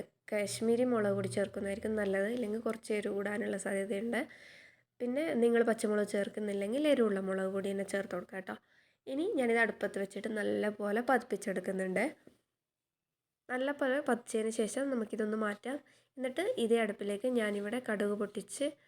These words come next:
എടുക്കാൻ ആവശ്യത്തിനായിട്ടുള്ള ഒരു പാത്രം വെച്ച് കൊടുക്കുന്നുണ്ട്. അതിലേക്ക് വെളിച്ചെണ്ണ ഒഴിച്ച് കൊടുത്തിട്ട് ഒന്നര ടീസ്പൂണോളം കടുക് ഞാനിതിലേക്ക് ഇട്ട് കൊടുക്കുന്നുണ്ട്.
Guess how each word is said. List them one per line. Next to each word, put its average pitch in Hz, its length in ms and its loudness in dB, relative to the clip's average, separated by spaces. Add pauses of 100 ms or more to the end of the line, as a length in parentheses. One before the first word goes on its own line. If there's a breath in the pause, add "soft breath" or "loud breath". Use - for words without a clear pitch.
(240 soft breath)
എടുക്കാൻ 214 400 0
ആവശ്യത്തിനായിട്ടുള്ള 202 760 -2
ഒരു 262 140 2
പാത്രം 220 480 0
വെച്ച് 208 220 -8
കൊടുക്കുന്നുണ്ട്. 190 560 -4 (120)
അതിലേക്ക് 202 360 -4
വെളിച്ചെണ്ണ 208 480 -2
ഒഴിച്ച് 196 200 -4
കൊടുത്തിട്ട് 196 380 -6 (600 loud breath)
ഒന്നര 226 340 -2
ടീസ്പൂണോളം 208 720 -4 (120)
കടുക് 208 420 2 (140)
ഞാനിതിലേക്ക് 196 540 0
ഇട്ട് 190 160 -6
കൊടുക്കുന്നുണ്ട്. 208 580 -2